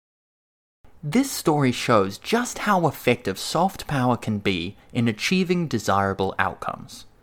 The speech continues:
Make no mistake, these may seem like petty squabbles to us today, but they were deadly important to the people of the time, and Radegund won, easily.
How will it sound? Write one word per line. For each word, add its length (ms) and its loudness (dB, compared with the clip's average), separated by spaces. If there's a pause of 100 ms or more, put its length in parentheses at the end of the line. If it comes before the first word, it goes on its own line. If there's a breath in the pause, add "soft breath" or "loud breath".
(440 soft breath)
Make 360 2
no 260 2
mistake, 600 -2 (560 soft breath)
these 240 4
may 240 4
seem 300 0
like 260 4
petty 340 2
squabbles 600 0
to 140 0
us 180 2
today, 500 -2 (680 soft breath)
but 160 2
they 160 6
were 180 4 (240)
deadly 420 6
important 720 0 (160)
to 100 -6
the 100 0
people 300 2
of 120 -2
the 80 -4
time, 480 -4 (680 soft breath)
and 180 0
Radegund 440 6
won, 360 2 (640)
easily. 640 0